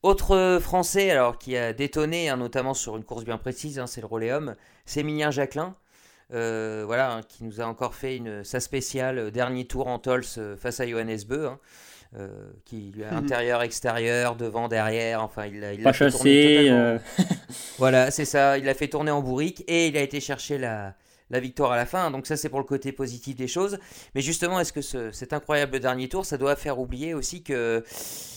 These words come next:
Speaker 1: eh ben, il a passé une semaine assez moyenne, hein, sur un plan individuel, hein, Émeric, hein.
Speaker 2: Une semaine, enfin, même, euh, un, une début d'a-, d'année deux mille vingt et un, euh,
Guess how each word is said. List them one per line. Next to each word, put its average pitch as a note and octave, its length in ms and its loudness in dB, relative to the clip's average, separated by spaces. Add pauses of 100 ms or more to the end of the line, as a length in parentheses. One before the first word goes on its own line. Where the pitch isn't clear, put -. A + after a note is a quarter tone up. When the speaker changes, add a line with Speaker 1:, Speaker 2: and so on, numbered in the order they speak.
(180)
Speaker 1:
eh A2+ 40 -14
ben, A#2+ 160 2
il A#2+ 80 0
a A#2+ 40 2
passé B2+ 220 -2
une D3+ 60 -2
semaine D3+ 260 -2
assez C#3+ 200 -2
moyenne, C#3 380 0
hein, A#2+ 80 -6
sur A#2 160 -2
un A2+ 80 -2
plan A2+ 180 -4
individuel, G2+ 500 -6
hein, G2+ 100 -6
Émeric, G2 320 -8
hein. A2 80 -12 (880)
Speaker 2:
Une D3 120 -2
semaine, E3+ 420 2
enfin, B2+ 300 2
même, C#3 240 2
euh, B2+ 300 2 (120)
un, B2 420 -4 (240)
une C3 160 -4
début D#3+ 300 2
d'a-, C#3+ 520 2
d'année B2+ 340 2
deux C3 140 0
mille C#3 160 2
vingt C3+ 220 -2
et C#3+ 80 -2
un, D#3 200 -2
euh, A#2 160 -8